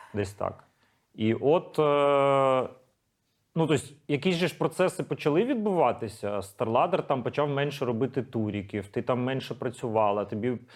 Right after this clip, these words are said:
урізали зарплату, тобі сказали, «Ти нам не потрібна, йди». От як, е, як це відбулось, і ти перейшла в Наві? Ну, типу, це було доволі,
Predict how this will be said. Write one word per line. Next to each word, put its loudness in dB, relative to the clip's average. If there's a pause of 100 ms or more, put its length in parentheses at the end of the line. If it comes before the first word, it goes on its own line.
(260)
урізали 2
зарплату, 0
тобі -6
сказали, -2
«Ти -4
нам -2
не -4
потрібна, -4
йди». -4
От -4
як, 0
е, 0
як -2
це -4
відбулось, 0 (360)
і -4
ти -4
перейшла 0
в -2
Наві? -2
Ну, -4
типу, -8
це -4
було 0
доволі, 2